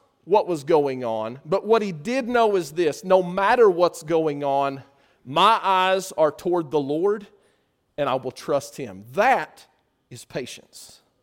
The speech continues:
That is what Job was able to do in the midst of his struggle. And here's the thing, as I said, we all need patience. But let's talk about patience for a moment. And we're just gonna revisit this, 'cause I think we know this and we're not gonna spend a lot of time on it.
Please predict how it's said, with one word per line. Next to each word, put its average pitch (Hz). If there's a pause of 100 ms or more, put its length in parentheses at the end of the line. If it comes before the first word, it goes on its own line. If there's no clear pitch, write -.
(420)
That 170
is 220
what 160
Job 160
was 139
able 139 (680)
to 156
do 127
in 123
the 123
midst 131
of 110
his 135
struggle. 113
And 147
here's 185
the 180
thing, 127
as 123
I 139
said, 135
we 143
all 170
need 156
patience. - (260)
But 139
let's 160
talk 170
about 127
patience 143
for 131
a 123
moment. 110
And 156
we're 175
just 226
gonna 220
revisit 165
this, 127
'cause 151
I 147
think 220
we 165
know 180
this 180
and 147
we're 147
not 156
gonna 147
spend 147
a -
lot 139
of 127
time 160
on 135
it. 127